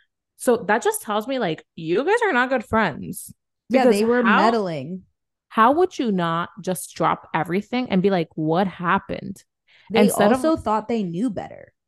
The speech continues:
Speaker 2: They thought they knew better than both of them.
Speaker 1: Which is nuts. They're the two in the, in the relationship. Why
Speaker 2: Yeah.
Speaker 1: wouldn't you talk to your friends and ask them,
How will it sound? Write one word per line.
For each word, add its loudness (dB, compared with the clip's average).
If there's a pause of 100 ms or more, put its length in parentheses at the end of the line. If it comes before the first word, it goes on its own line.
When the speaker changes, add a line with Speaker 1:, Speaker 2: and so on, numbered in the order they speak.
(220)
Speaker 2:
They 2
thought -2
they 0
knew 2
better 0
than -4
both -2
of -10
them. -14 (520)
Speaker 1:
Which -4
is -2 (120)
nuts. 2
They're 4
the 2
two -2
in 0
the, 0
in 4
the 2
relationship. -6 (340)
Why 4
Speaker 2:
Yeah. 4
Speaker 1:
wouldn't -2
you 0
talk 0
to -2 (160)
your -2
friends -4 (1000)
and -2
ask -2
them, -4